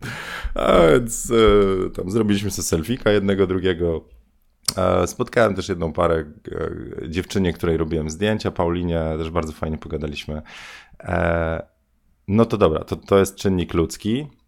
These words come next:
Trzeci, organizacja. No i tu już mam rebus, serio. To jakby zbierałem też opinie od ludzi, ale, e, z-, <laughs> nie będę wnikał w szczegóły, ale dosyć modne było określenie, powiedzenie hashtag nie ma papieru.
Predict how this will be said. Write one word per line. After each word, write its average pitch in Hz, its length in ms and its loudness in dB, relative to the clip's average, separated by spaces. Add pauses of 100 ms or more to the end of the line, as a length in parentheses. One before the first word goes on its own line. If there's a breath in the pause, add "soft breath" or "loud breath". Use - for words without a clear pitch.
(220)
Trzeci, - 520 -2
organizacja. 101 840 0 (180)
No 120 220 6
i 143 80 6
tu 135 200 8
już 117 120 4
mam 101 200 6
rebus, 80 460 2
serio. 82 520 -2 (100)
To 120 200 0 (160)
jakby 131 220 0
zbierałem 151 400 2
też 135 140 -2
opinie 135 340 0
od 120 80 2
ludzi, 117 600 0 (400 loud breath)
ale, 127 520 4
e, 113 840 0
z-, - 160 -10 (540 loud breath)
<laughs> - 520 -20
nie - 80 0
będę 147 200 2
wnikał 135 320 4
w - 80 -6
szczegóły, 110 640 6
ale 95 360 4
dosyć 104 480 -4
modne 110 480 4
było 101 240 6
określenie, 98 480 2
powiedzenie 90 360 0
hashtag - 540 0
nie 101 80 2
ma 92 120 4
papieru. 87 600 0